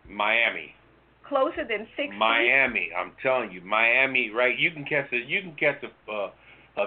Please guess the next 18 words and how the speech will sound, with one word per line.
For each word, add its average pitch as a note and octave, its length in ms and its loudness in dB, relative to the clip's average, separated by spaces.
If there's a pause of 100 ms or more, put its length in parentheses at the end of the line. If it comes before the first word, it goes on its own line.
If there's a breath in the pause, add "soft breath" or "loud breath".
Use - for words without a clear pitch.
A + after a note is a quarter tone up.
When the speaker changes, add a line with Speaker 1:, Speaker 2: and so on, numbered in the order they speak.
(120)
Speaker 2:
touchdown C3 600 2
in G#2 140 -2
Miami G#2+ 640 2
and F#2+ 100 -4
go G#2 300 -4
and G#2 160 -6 (100)
topple G#2 360 2
over G2 180 -8
into F#2+ 200 -8
the E2+ 80 -10 (100)
stands F2 340 2 (100)
'cause F#2 120 -2
the F2+ 160 -8
fence A2+ 240 -2
is F2+ 120 -14
low. G2 360 0 (600 soft breath)
So F2+ 180 -4
it's, F2+ 120 -6